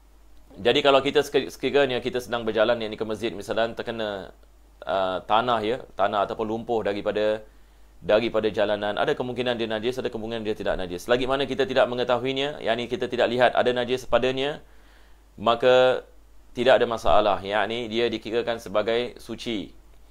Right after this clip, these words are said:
Ia dikirakan ini sebagai suci. Ini yang penulis ini mengatakan fa in lam yatahaqqaq najasatahu.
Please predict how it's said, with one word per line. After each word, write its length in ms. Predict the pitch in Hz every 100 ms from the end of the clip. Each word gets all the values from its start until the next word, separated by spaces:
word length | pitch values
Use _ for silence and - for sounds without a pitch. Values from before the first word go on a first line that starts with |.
| - - - -
Ia 160 | 110
dikirakan 560 | 117 110 107 117 117 110
ini 80 | 113
sebagai 560 | - 104 120 156 - - - - - -
suci. 480 | - 113 110 85
Ini 160 | 120 127
yang 40 |
penulis 280 | 120 127 127
ini 160 | 123 123
mengatakan 480 | 120 120 123 117 110
fa 160 | 117
in 240 | 107 135 131
lam 160 | 123
yatahaqqaq 720 | 123 120 117 131 131 135 123
najasatahu. 880 | 117 117 120 117 127 117 107 98 90